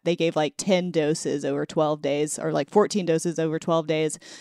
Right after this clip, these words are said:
But now it is, like, a series of shots. There's, like, multiple different types that you get, or it's one type that you get multiple times. Um, but you can, you get that before you show symptoms. And then again, if you get symptoms,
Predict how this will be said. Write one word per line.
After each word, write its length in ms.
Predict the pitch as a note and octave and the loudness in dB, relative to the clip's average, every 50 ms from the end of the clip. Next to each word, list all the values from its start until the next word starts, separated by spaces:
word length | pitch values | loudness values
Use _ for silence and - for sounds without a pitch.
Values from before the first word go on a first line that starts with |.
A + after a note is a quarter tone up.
| - - - - - - | -20 -20 -20 -12 0 2
But 140 | G3 F#3 F3+ | 2 4 4
now 320 | F#3+ F#3 F3+ F3+ F3 F3 | 2 2 4 6 6 6
it 100 | E3+ D#3+ | 6 6
is, 220 | E3+ E3 E3 D#3+ - | 8 6 6 6 2
like, 140 | D3+ D3 | -2 -2
a 60 | - - | -2 -4
series 640 | - - F3 E3+ E3 D#3+ D#3+ D#3+ D#3+ D3+ - - - - | -4 -2 0 0 0 2 0 0 -2 -4 -6 -8 -6 -2
of 540 | - D3+ D3+ C#3+ C#3 D3 D3 D#3+ - - - | 0 2 2 2 2 0 0 -2 -6 -8 -10
shots. 600 | - - - - - D3 C#3 A#2+ - - - - | -8 -6 -4 0 2 2 2 2 0 -4 -8 -4
There's, 180 | - D#3 D#3 - | -2 -2 -2 0
like, 140 | D3+ C#3 E3 | -2 -4 -2
multiple 400 | E3 C#3+ C#3+ - - - D3+ C#3 | -4 -4 -4 -6 -6 -8 -6 -6
different 260 | D3 - B2+ A#2 - | -4 -6 -6 -10 -8
types 520 | - D#3+ C#3+ C3 - - - - - - _ _ - - - _ _ _ _ _ - | -6 -4 -4 -4 -4 -4 -4 -4 -6 -8 _ _ -20 -20 -20 _ _ _ _ _ -8
that 100 | - - | -6 -4
you 140 | - D3 D3 | -4 -4 -8
get, 440 | C#3+ - - - - - - - - - | -6 -8 -10 -10 -8 -6 -8 -8 -4 -2
or 80 | - F3 | -2 -2
it's 140 | - - D3 | -2 -2 -4
one 160 | E3 D#3+ D#3+ | -6 -6 -6
type 220 | D#3 E3+ D3+ C#3+ - | -4 -4 -4 -4 -6
that 100 | - - | -8 -8
you 120 | - D3+ | -8 -6
get 180 | - C#3 - - | -6 -6 -6 -6
multiple 300 | C3 D3 - - - - | -10 -12 -10 -12 -12 -10
times. 460 | - - - - - F#3+ F3+ - - - | -10 -10 -10 -10 -12 -8 -8 -8 -8 -4
Um, 440 | - F3 E3+ D3+ - - - - - _ _ _ _ _ _ _ _ - _ - | -4 -2 -2 -2 -2 -6 -8 -10 -14 _ _ _ _ _ _ _ _ -20 _ -2
but 360 | E3+ A3+ G#3+ G3 F3+ - - | 4 6 6 6 6 4 2
you 140 | - G#3 G3+ | 0 -2 2
can, 240 | - A3+ G3 G3 G3 _ _ _ _ _ _ _ - F3 | 4 4 4 4 0 _ _ _ _ _ _ _ -10 -6
you 200 | G#3 G3+ F3+ E3+ | -4 -4 0 4
get 280 | G#3+ G#3+ G#3 _ - | 4 4 4 _ 2
that 480 | - F#3 F3 E3 D#3+ D#3+ D#3+ - _ _ - | 2 4 6 6 6 4 4 2 _ _ -6
before 400 | - F3+ F3 - - F#3+ F#3 F3 | -6 -4 -4 -4 -2 2 2 2
you 140 | F3 E3 D#3+ | 2 0 -2
show 220 | E3 - - - F3 | -2 -2 -4 -4 -4
symptoms. 500 | - - - C4+ - - - - - - - | -4 -6 -6 -6 -8 -10 -10 -10 -10 -8 -6
And 240 | E3+ F3 E3+ E3 - | -6 -6 -6 -6 -6
then 160 | F3 D#3+ E3 | -6 -6 -6
again, 200 | D#3+ E3 F3 E3 | -4 -2 -2 -2
if 80 | D#3+ E3 | -2 -4
you 40 | E3 | -6
get 160 | D#3+ - - | -8 -6 -4
symptoms, 560 | - E3 E3+ D3+ E3 E3+ D#3+ D#3+ D#3+ - | -4 -4 -4 -2 -4 -4 -4 -4 -8 -10